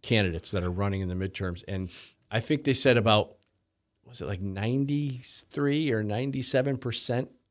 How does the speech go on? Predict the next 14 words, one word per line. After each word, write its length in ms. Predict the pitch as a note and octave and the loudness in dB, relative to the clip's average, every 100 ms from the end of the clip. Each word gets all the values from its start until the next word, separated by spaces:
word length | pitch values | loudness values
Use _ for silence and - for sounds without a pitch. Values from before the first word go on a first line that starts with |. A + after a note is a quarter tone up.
| _ _ _ _ _ _ - | _ _ _ _ _ _ 2
of 340 | C3 C3 G#2 - _ _ | 6 6 2 -8 _ _
the 80 | A#2+ | -14
candidates 680 | - D#3 D3+ C#3+ B2+ A#2 - | -2 6 8 8 6 0 4
that 180 | A#2 A2+ | 4 4
he 520 | - D#3 D#3 D#3+ C#3+ _ _ | 0 0 2 0 -6 _ _
endorsed 640 | A#2+ B2+ D#3+ G3 B2 G2 - | 0 4 10 10 10 6 -2
won 360 | A#2+ C3 C3 | 0 2 4
their 160 | B2+ A2+ | 2 0
primary. 580 | - A#2 A2+ G2+ E2 D#2+ | 2 2 2 0 -4 -2
So, 300 | C3 A#2 G2+ - - - - - - - | 2 4 2 -10 -20 -20 -20 -20 -20 -2
um, 420 | G2+ G2+ G2 F#2 F2+ - _ _ _ _ _ _ _ | 4 4 4 2 -2 -10 _ _ _ _ _ _ _
there, 300 | G#2 G2+ F2 - | 2 2 2 -6
so 320 | - A2 G2+ B1+ | 0 2 2 2
Trump's 520 | - F3+ F3 - | 6 6 6 -12